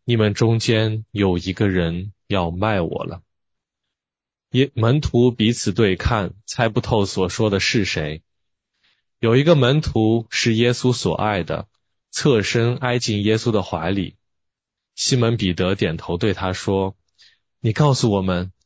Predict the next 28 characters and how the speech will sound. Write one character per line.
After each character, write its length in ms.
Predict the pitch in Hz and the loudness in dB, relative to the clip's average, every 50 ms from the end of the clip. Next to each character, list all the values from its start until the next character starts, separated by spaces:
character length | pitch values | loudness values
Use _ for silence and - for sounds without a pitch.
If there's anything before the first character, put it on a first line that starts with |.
| _ | _
主 340 | - 120 117 107 95 87 - | 0 2 2 2 2 0 -4
是 220 | - - - 139 123 | -6 -4 -2 -2 -2
指 140 | - - 92 | -2 -2 -2
着 160 | - - - | -2 -2 -2
谁 280 | - - 87 80 98 127 | -2 -2 -2 0 -2 -2
说 260 | - - 123 107 95 | 0 0 0 0 0
的？” 200 | 90 82 85 - _ _ _ _ _ _ _ _ _ _ _ _ _ _ _ _ _ _ _ _ _ _ _ _ _ _ _ _ _ _ _ _ _ _ _ _ _ | -2 -4 -4 -6 _ _ _ _ _ _ _ _ _ _ _ _ _ _ _ _ _ _ _ _ _ _ _ _ _ _ _ _ _ _ _ _ _ _ _ _ _
那 200 | - 147 143 131 | -2 0 0 2
门 280 | 123 107 101 104 120 131 | 2 2 2 2 2 0
徒 360 | - - - 110 101 104 107 | 0 0 0 2 2 0 0
便 260 | 104 - 127 107 104 | 2 0 2 2 0
顺 400 | 107 - - - 160 143 120 110 | 0 0 2 2 4 4 4 2
势， 380 | 104 - - - 135 127 117 - _ _ _ | 0 -2 -2 0 0 0 0 -2 _ _ _
便 240 | - 147 127 110 104 | 0 2 2 2 0
是， 320 | - - - - 127 - _ _ _ _ _ _ _ _ _ _ _ _ _ _ _ _ _ _ _ _ _ _ _ _ _ - | 0 0 0 -2 -4 -6 _ _ _ _ _ _ _ _ _ _ _ _ _ _ _ _ _ _ _ _ _ _ _ _ _ -4
那 160 | 139 147 139 | -2 0 0
门 240 | 117 107 110 135 139 | 2 2 2 0 0
徒 300 | - - 113 110 117 113 | 0 0 0 2 2 2
便 280 | 117 151 135 113 117 | 2 2 2 2 2
就 280 | - - 180 156 135 120 | 2 4 4 6 6 4
是 400 | 113 - - - 139 117 98 90 | 2 2 0 2 2 2 2 0
靠 300 | - - - 151 120 110 | -2 -2 -2 0 0 0
着 140 | 98 98 95 | 0 0 0
耶 220 | 98 110 120 123 | 2 2 0 0
稣 200 | 120 - 135 127 | 0 0 0 2
的 120 | 110 98 | 2 0
胸 280 | - - - 120 131 131 | 0 0 0 0 0 -2
膛， 380 | - - 95 85 82 85 92 | -4 -4 -6 -6 -6 -6 -10